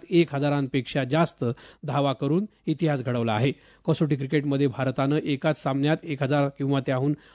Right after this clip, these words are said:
अधिक धावा केल्याची ही पहिलीच वेळ आहे. यापूर्वी फक्त पाच संघांनी हा पराक्रम केला होता. या कसोटी सामन्यात शुभमन गिलनं महत्त्वाची भूमिका बजावली असून त्यानं चारशे पेक्षा जास्त धावा केल्या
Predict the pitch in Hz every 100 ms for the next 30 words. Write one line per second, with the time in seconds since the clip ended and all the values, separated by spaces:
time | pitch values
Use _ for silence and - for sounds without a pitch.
0 | - 139 165 139 135 135 135 151 - 110
1 | - - - 156 151 143 139 120 110 104
2 | 127 - _ - 151 139 139 131 135 151
3 | 131 135 131 - 127 135 156 196 - -
4 | - 147 139 135 135 139 135 135 127 139
5 | 190 - - _ - 196 196 - 208 208
6 | 180 156 165 156 - 151 143 147 139 135
7 | 139 147 147 127 135 123 135 117 127 127
8 | 120 120 120 120 117 113 165 104 101 -
9 | - _ - 135 135 156 - 127 127 -
10 | 151 143 - 131 127 - 135 113 123 -
11 | 120